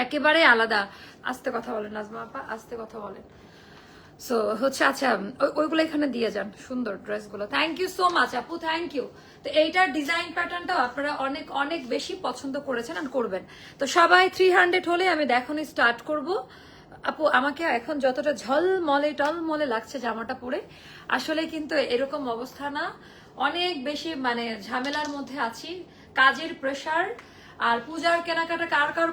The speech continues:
কতদূর শেষ হলো আমাকে একটু জানিয়ে দেন, পূজার কেনাকাটার কি অবস্থা। তো এইটা আমি, আহ, দুইটা লাইভ করব, যারা দেখবেন তো তারা দেখে নেবেন। যেহেতু আমি আমার লোকেশনে থেকে লাইভ করতে পারছি না, সেজন্য প্রত্যেকটা ড্রেসে আপা একেবারে নামমাত্র প্রাইসে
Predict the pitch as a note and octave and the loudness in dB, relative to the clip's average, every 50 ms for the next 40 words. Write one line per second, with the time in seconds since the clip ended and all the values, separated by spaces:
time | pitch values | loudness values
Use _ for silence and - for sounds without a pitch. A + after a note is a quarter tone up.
0 | E4 D4 C#4+ C#4+ D#4+ B3+ E4 E4+ E4 - - E4+ E4 E4 - F4 E4+ E4+ C#4+ B3+ | 2 2 2 2 0 -4 -4 -4 -4 -2 -4 -4 -4 -4 -2 2 4 4 6 4
1 | C4 B3+ D4 C4+ D4 D4+ A#3+ C4 B3 B3+ C4+ D4 D4+ C4 F4 E4 - D4 D#4 C#4 | 2 0 -2 -6 -6 0 4 6 6 6 4 2 -2 -2 -4 -4 -4 -6 -2 2
2 | D#4 D#4+ D#4+ D#4+ D#4 C#4 C#4+ C#4+ C#4+ D4 D4 D4+ D4 B3+ D4+ D#4 C#4+ A#3+ G#3 G#3+ | 4 4 4 2 0 0 0 0 0 -2 -2 -4 -4 -4 0 2 2 2 2 0
3 | A3+ - - - G3 - - - - - - - - - - - - - D4+ D#4 | -4 -8 -6 -8 -8 -8 -10 -18 -20 -20 -20 -20 -20 -12 -8 -6 -2 2 2 2
4 | D#4+ - F4+ E4+ D#4+ E4 E4+ F4 E4+ A#3+ A#3 A3+ G#3+ G#3+ G#3+ D4+ D4+ F4 F4 D#4+ | 4 4 6 6 6 4 4 0 0 2 2 2 0 0 -2 -2 0 2 4 4
5 | C#4 A#3+ A#3 A#3+ - - - A#3 A3+ G#3 G3 G3 G3 - - A3 A#3+ B3 C#4 D4 | 4 4 2 2 -2 -2 -4 -4 -4 -4 -8 -12 -12 -12 -8 -4 -2 0 0 -2
6 | B3 D#4+ D4+ C4+ E4+ F4 E4+ E4+ E4+ E4 D4 C#4+ A#3+ A#3+ C4 B3+ D4+ D4+ D4+ D4+ | -4 -6 -8 -8 -8 -8 -8 -6 -4 -2 -2 0 2 0 0 0 -2 -8 -8 -6
7 | D4 G#4 A4+ - - - - - - - - A3 D4 D#4 - F4+ E4 D#4 D#4+ F4 | -6 -8 -8 -12 -16 -20 -20 -20 -20 -12 -6 -6 -4 0 2 2 2 2 0 0
8 | F4 D#4 D4+ D4+ E4 D#4+ C#4 C#4 C#4+ E4 D#4+ - - E4+ E4+ E4+ E4+ - - D4+ | 0 0 0 0 0 0 0 0 0 -2 -6 -8 -8 -8 -8 -8 -8 -8 -6 -6
9 | D4 - - F4+ F4 C#4 A3 A#3+ B3+ - - - D4 - - D#4 - C4 A3 - | -6 -6 -4 -2 0 0 0 0 -2 -4 -6 -10 -8 -6 -6 -6 -6 -6 -8 -8
10 | - - D4 D4+ F#4 A4+ - - - - - - - - D#4+ D#4 - - E4+ F4 | -8 -10 -10 -8 -8 -10 -10 -14 -20 -20 -20 -18 -8 -4 -2 -2 -2 -2 -4 -4
11 | F4+ F4+ E4+ E4+ F4 - - F4+ F4 - F4+ D#4+ B3 C4 C4 C4+ - D#4+ D#4 C4+ | -4 -6 -6 -10 -10 -8 -8 -8 -8 -6 -8 -6 -4 -2 -4 -2 0 0 0 0
12 | C4+ - D#4+ D4 B3 A#3+ - C#4+ B3+ D4 D4+ D#4 E4+ F4+ - - - - - - | 0 0 -2 -2 -2 -4 -6 -8 -6 -4 -4 -4 -6 -8 -12 -14 -18 -20 -20 -18
13 | - A3+ A#3+ C4 C#4 D4 D#4 D#4+ E4 E4 E4 E4+ F4 C4+ - C#4+ A#3 A3+ C4 - | -10 -2 0 0 2 2 0 -2 -2 -2 -4 -8 -10 -6 -4 -4 -2 -4 -4 -8
14 | C#4+ | -10